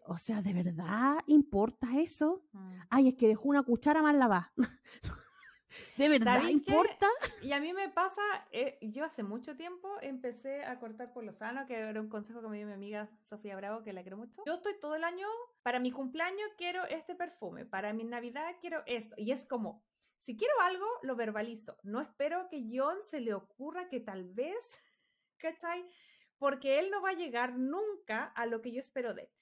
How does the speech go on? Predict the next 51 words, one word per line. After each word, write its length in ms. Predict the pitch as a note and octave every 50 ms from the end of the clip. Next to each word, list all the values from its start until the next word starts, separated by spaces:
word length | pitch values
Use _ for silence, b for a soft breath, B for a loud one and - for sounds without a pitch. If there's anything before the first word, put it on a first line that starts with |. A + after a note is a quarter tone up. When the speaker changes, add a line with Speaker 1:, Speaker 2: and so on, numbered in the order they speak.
| _ _ _ _
Speaker 2:
Y 100 | - A3
eso 160 | C4 B3+ D#4+ C4
puede 120 | D4 D#4
ser 140 | D4+ D4+ C4
con 140 | C#4+ C4+ C4
una 160 | C4+ C4+ C4
tontera 320 | B3+ A3+ A3 A3 B3+ B3 B3
como 140 | B3 B3 B3
un 80 | A#3
regalo, 380 | A3+ G#3+ G#3+ G#3 G#3+ A#3+ C#4+ C4
pero 140 | D#4 D4 C#4
también 260 | - B3 A3+ B3 C4
con 120 | B3+ D4 C4+
cosas 240 | C4+ C#4+ D4 D4 C4
más 180 | C#4+ D4 C#4+
importantes. 600 | C#4 B3+ B3+ A3 G#3+ - B3 B3+ B3 A#3+ - _ _ _ -
Entonces, 340 | A3 G#3+ B3 C4 B3+ D#4 C#4+ C#4 C#4
yo 120 | C4 B3
creo 160 | C#4+ C#4+ D4
que 80 | D4 D#4
de 40 | B3+
repente 340 | B3 B3 C4+ C4+ C4 C4
uno 100 | C#4 C#4
se 100 | C4 - A#3
siente 300 | - - C4 C4+ C4 D4
en 60 | D4
las 100 | C#4+ B3+
relaciones 480 | B3+ A#3+ A#3+ A3 A3 C4+ B3+ C4+ C#4+ - - -
a 100 | G#3 A3
esperar 480 | A3+ - - - A#3 A3+ A#3 B3+ - -
que 80 | D#4
la 80 | C#4 C4
otra 120 | C4 D4
persona 360 | B3 A#3+ A3 - - C4 C#4 C#4+
saque 220 | - C#4+ B3+ B3+
la 140 | B3 A3+ G#3+
conclusión 760 | G#3+ G#3 F#3+ F3+ F#3 G#3 G3 F#3+ - - - - A#3+ B3 C#4 F#4 A#4+ - _ -
igual 320 | B3+ A3+ B3 D4 D#4 E4+
a 40 | F4+
la 120 | F4+ F#4 F4+
tuya. 340 | D#4 B3 G3+ - - - _ _ _ _ _ _ _ _ _ _ -
Y 60 | A#3+
la 80 | B3 C#4
otra 140 | - A4 A4
persona 500 | G#4+ F#4 - D#4+ C#4 C#4 C#4+ C#4+ C#4 _
piensa 340 | - D4 D#4+ E4 D#4+ - D#4+
diferente, 600 | D4+ D#4 D4+ D#4 C4+ B3+ A#3+ A3+ A#3 A3+ - A#3+
tiene 180 | A3+ A#3 B3 B3+
un 80 | C4+ C4
contexto 560 | - D4 B3 - - B3+ B3 B3 - - C4+
diferente. 720 | B3 B3+ B3+ - B3+ B3 A#3+ B3 B3+ B3+ - C4 C4+ C4